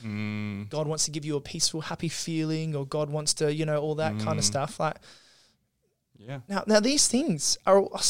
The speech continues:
Speaker 2: are very close to the truth. I mean, let's be honest. God does call us to a standard, and God is, uh,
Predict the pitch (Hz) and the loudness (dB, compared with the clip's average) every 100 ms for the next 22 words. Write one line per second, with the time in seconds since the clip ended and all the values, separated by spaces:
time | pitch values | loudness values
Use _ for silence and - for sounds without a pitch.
0 | - - 185 180 262 359 - 185 - 139 | 2 0 -6 -4 -2 0 4 6 6 2
1 | 135 - 202 123 - - 170 180 185 226 | -2 2 2 2 -8 -4 0 2 2 2
2 | - 185 151 202 247 - - 208 190 208 | 2 2 2 2 2 0 6 6 8 8
3 | 349 - 170 165 165 196 180 - 208 269 | 8 4 4 6 4 2 2 4 2 0
4 | 147 - - - - 220 208 247 226 _ | -6 -10 -20 -20 -8 -4 -2 -2 -2 _
5 | _ 262 226 165 - - - _ _ - | _ 2 2 4 4 4 0 _ _ -8